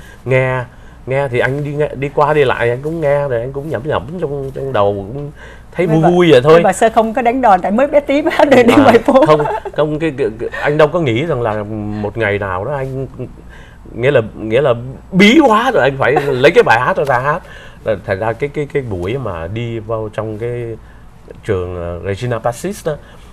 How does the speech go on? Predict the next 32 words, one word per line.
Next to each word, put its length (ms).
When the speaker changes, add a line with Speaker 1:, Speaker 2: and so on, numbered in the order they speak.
Speaker 1:
thì, 200
ờ, 140
cái, 160
trong 140
cái, 140
cái 140
hội 220
chợ 280
đó 160
thì, 220
ờ, 200
có 300
ban 140
nhạc 380
đứng, 500
ờ, 420
chơi. 280
Thế 80
thì 80
anh 160
đi 140
với 160
một 120
đám 240
bạn, 400
ờ, 400
thì, 200
ờ, 140
mấy 240
người 200
trong 180
bạn, 200